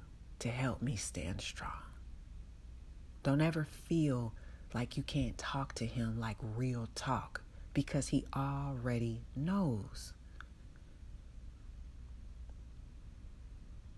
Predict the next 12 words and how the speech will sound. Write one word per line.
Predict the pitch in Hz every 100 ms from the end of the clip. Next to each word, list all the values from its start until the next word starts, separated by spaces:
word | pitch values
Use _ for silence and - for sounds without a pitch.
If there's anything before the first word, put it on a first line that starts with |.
| - - -
What | 147 151
does | 160
the | -
book | 135 139 -
say? | - 113
"When | 120 117
I | 135 170
am | 185 185 185
weak, | 185 131 - - - - - - - - -
he | - 165 120 - - - - - - - - - -
is | - 110
strong." | - - 117 117 127